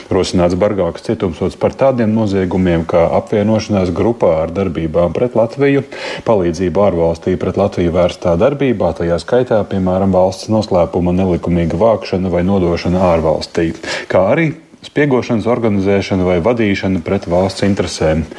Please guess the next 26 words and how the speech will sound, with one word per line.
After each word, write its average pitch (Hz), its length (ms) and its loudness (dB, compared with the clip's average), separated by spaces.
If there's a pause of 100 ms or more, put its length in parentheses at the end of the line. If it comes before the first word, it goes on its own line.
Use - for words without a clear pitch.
(320)
Rosināts 131 440 0
vēl 123 200 4
bargāks 139 460 0
cietumsods, 120 560 -2
ja 95 100 -2
šādās 90 480 0
darbībās 117 580 0
pieķerta 98 540 -2
personu 82 520 0
grupa 107 360 0
vai 85 160 2
valsts 95 460 0
amatpersona. 85 840 0 (680)
Un 87 240 0
par 90 280 0 (120)
šādiem 104 320 0
pārkāpumiem 98 680 0 (240)
papildus 113 560 0
paredzēta 101 420 0
arī 95 160 0
probācijas 113 640 0
uzraudzība 101 640 2
un 98 80 0
arī 98 100 0
mantas 101 480 0
konfiskācija, 104 920 0